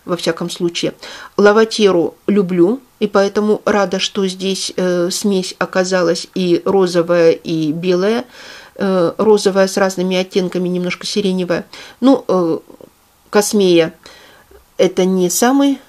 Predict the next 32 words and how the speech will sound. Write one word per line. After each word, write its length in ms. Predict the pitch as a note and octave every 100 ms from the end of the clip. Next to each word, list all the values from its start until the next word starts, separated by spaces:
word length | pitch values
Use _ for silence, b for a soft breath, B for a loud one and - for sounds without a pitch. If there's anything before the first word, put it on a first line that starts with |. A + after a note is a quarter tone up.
| _
так 180 | B3+ B3
скажем, 420 | - A#3+ A#3 A3+
лучший 320 | A3+ A3 A3
вариант, 400 | G#3 A3 G3+ G3+
но 80 | G3
посадить 480 | F#3+ F#3+ F3+ D#3+ F3+
её 140 | F3
тоже 280 | F3 C4+ C#4
есть, 440 | B3 B3+ - -
э, 360 | A#3+ A#3+ A3+ F#3+ -
куда. 480 | A3+ G#3 G#3+ G#3 - -
Э, 520 | D#3+ - - C#3 D#3+
вполне 420 | - F#3+ G3+ G#3
возможно, 540 | F#3 F3 F#3 E3+ E3+ E3
что 380 | - E3+ D#3+ B B B B B B B _ _ _ _ _ _ -
порадует 640 | G#3 G#3 F#3 F3 E3+ -
и 80 | F#3
она 280 | F#3 G#3 C4+
своим 360 | C#4 C4+ C4
цветением. 800 | C4 B3 B3 A#3+ A#3 A3 G#3 G3
Ну, 280 | G#3+ A#3+ C4
а, 80 | G#3
э, 100 | E3
есть 1000 | - - D#3+ E3 D#3 - F#3+ A3 A3+ -
в 40 |
этом 240 | F#3+ F#3 F#3
наборе 400 | F#3 G3 B3 G#3+
и 240 | - G#3
настурция 640 | A3 F3+ - G#3+ - - F#3+
махровая, 600 | F#3 - F#3 E3 D3+ E3
так 220 | F3+ F3
что 360 | - E3+ E3